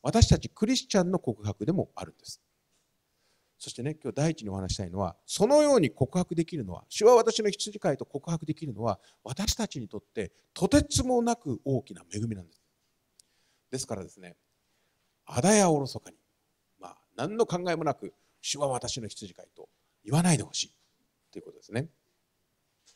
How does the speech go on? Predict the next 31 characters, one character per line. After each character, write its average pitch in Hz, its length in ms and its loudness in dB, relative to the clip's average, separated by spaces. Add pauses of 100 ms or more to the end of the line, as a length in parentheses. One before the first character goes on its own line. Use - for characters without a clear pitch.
(680)
ど 214 100 12
う 269 60 10
し - 20 -8
て - 80 6
で 104 100 2
し - 120 -8
ょ - 120 -16 (120)
う？ 95 60 -2
な 170 120 10
ぜ 185 140 6
な 98 120 0
ら 85 120 -14
ば、 110 260 4 (2000)
私 220 240 4
た 226 80 2
ち - 80 4
は 160 80 6
も 120 100 0
と 156 100 -2
も 147 120 -4
と 139 100 0
ね、 101 240 -4 (680)
囲 277 420 2
い - 20 2
の 247 140 4
外 320 420 2
の 123 80 4
羊、 - 360 -12 (100)
つ 175 100 -4
ま 117 100 2
り 117 140 -2